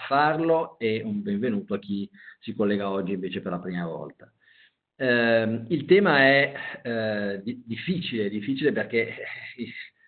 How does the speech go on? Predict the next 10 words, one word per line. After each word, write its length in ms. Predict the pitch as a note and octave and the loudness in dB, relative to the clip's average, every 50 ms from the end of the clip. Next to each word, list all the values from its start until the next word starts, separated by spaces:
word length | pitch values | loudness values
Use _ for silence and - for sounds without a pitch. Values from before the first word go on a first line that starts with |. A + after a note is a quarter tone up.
| _ _ - | _ _ -6
parlare 420 | - A#2+ A#2 A#2+ B2+ B2 B2+ B2+ | -4 0 2 2 4 6 6 6
oggi 560 | C3 C3+ C3 B2 A2 G#2 G2+ G#2 G#2 G2+ G2+ | 6 6 6 4 0 -2 -4 -4 -4 -4 -4
di 400 | - B2 C3+ C3+ C3+ C3 - - - - - - _ _ _ | -2 2 4 4 4 4 2 -2 -8 -16 -20 -20 _ _ _
quali 720 | - - - C3+ C#3 C#3 C#3 C#3 C3 B2+ B2 A#2 A2+ A2+ | -14 -4 0 0 2 2 2 2 2 2 2 0 0 0
rischi 800 | A2+ A#2 C#3 D#3+ B2 - - - - - - A2+ G#2 G#2+ - - _ _ _ | 0 0 0 0 0 -2 -4 -10 -10 -6 -4 -4 -4 -4 -8 -18 _ _ _
possono 580 | - - - - - - - - D3 C#3 C3+ C3+ | 2 2 2 2 -2 -10 -6 -2 0 2 2 2
esserci 640 | C3+ C3 B2 B2 - - A#2+ A2 A2 - - A#2 | 2 2 0 -4 -6 -6 -6 -6 -6 -6 -6 -4
immediati 760 | A2+ A2+ A2+ A#2 A2+ A2 B2+ C3 C3 B2+ B2 A#2+ A2+ A#2 - | -2 -2 0 0 0 0 0 0 2 0 0 -2 -2 -2 -4
o 60 | A#2 | -4
successivi 1080 | G#2+ - A#2+ A2+ - - A#2+ A2 - - - C#3 C3+ C3+ C3 B2+ A#2 A2+ A2+ A2+ A2+ | -4 -4 -8 -10 -8 -8 -8 -8 -8 -4 0 2 4 4 4 4 2 0 0 -2 -2